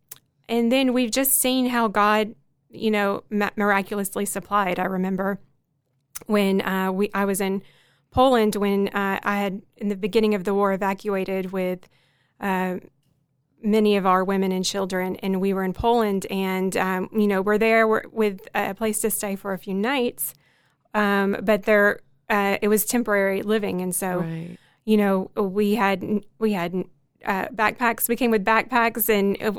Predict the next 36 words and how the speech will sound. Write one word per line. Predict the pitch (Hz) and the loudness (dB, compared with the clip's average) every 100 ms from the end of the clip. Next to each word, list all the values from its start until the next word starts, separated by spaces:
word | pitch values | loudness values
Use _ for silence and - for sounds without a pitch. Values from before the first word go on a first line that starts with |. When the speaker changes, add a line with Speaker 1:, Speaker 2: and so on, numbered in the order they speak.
| - | 0
Speaker 1:
um, | 208 196 190 196 - - | 2 2 2 -2 -6 -2
with | 214 220 | 4 4
maybe | 208 214 220 226 | 6 4 4 4
one | 233 233 | 4 2
change | 240 233 233 | 2 0 0
of | 226 | 0
clothes. | 240 226 220 | 2 2 2
Some | - 220 | 0 0
of | |
the | 208 | 2
moms | 196 202 196 | 2 2 0
didn't | - 208 | -2 -2
even | 196 196 | -2 -2
bring | 196 196 196 | 0 -2 -2
clothes | 208 196 | -2 -4
for | 214 | -2
themselves, | 202 202 202 202 202 - | -2 -2 -2 -4 -4 -4
just | 185 - | -6 -6
for | |
the | 190 | -8
kids. | - 190 196 - _ _ _ 180 | -8 -8 -10 -12 _ _ _ -10
Speaker 2:
Wow. | 170 170 | -6 -2
Speaker 1:
And | 202 202 202 196 | 0 2 2 0
so, | - - 220 220 214 - | 0 2 4 4 2 0
uh, | 208 196 190 - - _ - | 0 -2 -2 -6 -12 _ -6
to | 226 | -4
see | - 254 247 | 0 2 4
how | 240 | 4
God | 214 208 202 | 4 4 4
miraculously | 196 202 196 190 214 196 208 | 2 0 -2 -2 -4 -2 -4
supplied, | 196 196 202 196 196 208 | -4 -6 -4 -2 -2 0
not | 254 294 | 0 2
even | 294 269 | 0 0
through | 254 233 233 220 - - - - - | 0 2 2 2 -2 -14 -20 -16 -8
n-, | 233 | -2
n-, | 233 | -2